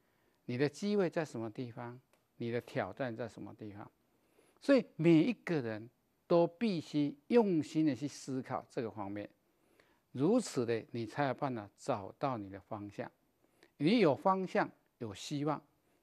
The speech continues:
才会激发起你奋斗的动力，这是很重要的。所以现在人都迷失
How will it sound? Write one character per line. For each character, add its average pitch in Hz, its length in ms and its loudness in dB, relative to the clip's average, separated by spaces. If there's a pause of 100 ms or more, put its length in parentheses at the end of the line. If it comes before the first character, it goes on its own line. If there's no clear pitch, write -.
(200)
才 143 220 4
会 170 100 6
激 202 380 -2
发 180 240 2
起 - 240 -10 (180)
你 104 220 -6
奋 156 460 2
斗 139 220 2
的 104 120 -6 (100)
动 104 240 -4
力， 120 140 -10 (1300)
这 226 120 0
是 226 60 4
很 113 320 -2
重 113 300 -2
要 104 180 -10
的。 - 120 -20 (880)
所 - 140 0
以 143 60 6
现 202 260 6
在 175 200 8
人 120 220 2
都 139 160 2
迷 127 320 0
失 147 360 -2